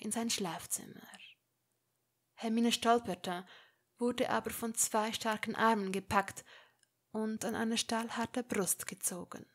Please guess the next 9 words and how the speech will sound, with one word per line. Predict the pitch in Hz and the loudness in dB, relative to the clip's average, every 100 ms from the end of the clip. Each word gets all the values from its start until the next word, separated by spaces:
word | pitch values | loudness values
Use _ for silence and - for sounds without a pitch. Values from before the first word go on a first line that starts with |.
| _ _ _ _ _ _ _ | _ _ _ _ _ _ _
Lucius | 208 214 214 - - - - | 0 2 4 2 0 0 2
fiel | 214 185 | 2 2
über | 180 | 2
sie | 170 180 | 2 2
her | 196 208 202 196 - - - - - | 4 6 6 2 -10 -18 -20 -8 2
und | 208 196 | 2 4
küsste | - 262 208 | 8 10 10
sie | 196 | 6
verlangend. | 190 185 190 202 190 170 185 | 4 8 10 10 8 0 -4